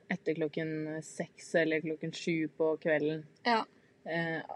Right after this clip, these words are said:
Speaker 1: og vite at det da er liksom, da er jobbfokuset borte.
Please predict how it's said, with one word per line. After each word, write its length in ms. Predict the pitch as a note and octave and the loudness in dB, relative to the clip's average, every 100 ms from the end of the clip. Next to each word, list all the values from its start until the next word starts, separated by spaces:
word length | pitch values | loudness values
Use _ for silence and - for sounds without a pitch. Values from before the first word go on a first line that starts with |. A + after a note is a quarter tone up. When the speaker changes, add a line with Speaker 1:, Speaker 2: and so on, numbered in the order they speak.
| - | 2
Speaker 1:
og 140 | F#3+ | 6
vite 380 | F#3 F#3+ D#3 - C#3 | 8 8 4 -2 -4
at 100 | - | 4
det 140 | F3+ D3+ | 4 6
da 300 | D3+ F3 - | 2 2 -2
er 260 | - D#3 | 0 2
liksom, 420 | E3+ D#3+ D#3 D#3+ D3 - | 2 0 -4 -6 -10 -4
da 140 | E3 E3+ D#3+ | 2 4 4
er 120 | E3+ | 2
jobbfokuset 840 | D#3+ C#3+ - - D#3 - D3+ F3+ | 2 2 -4 -4 -4 -2 2 6
borte. 560 | F3 G#3+ - - A#3 | 10 10 8 10 10